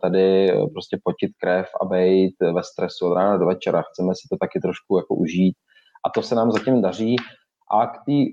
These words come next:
a k té struktuře, eh, za, za ty roky jsme došli k tomu, že, eh, máme nějaký systém, eh, porad, eh, kde, kde většinou vždycky na začátku týdne si, si během hodinky projedeme, co nás čeká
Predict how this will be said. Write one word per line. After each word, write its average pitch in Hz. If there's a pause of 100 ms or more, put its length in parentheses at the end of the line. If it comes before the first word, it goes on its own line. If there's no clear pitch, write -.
(120)
a -
k -
té 160
struktuře, 139 (100)
eh, 113 (400)
za, 113
za 110
ty 127
roky 127
jsme 123
došli 117
k -
tomu, 113
že, 113
eh, 104
máme 98
nějaký 104
systém, 110 (140)
eh, 92 (120)
porad, 104
eh, 98
kde, 95
kde 95
většinou 98
vždycky 95
na 95
začátku 95
týdne 92
si, 95
si 92 (180)
během 98
hodinky 90
projedeme, 92
co 95
nás 98
čeká 95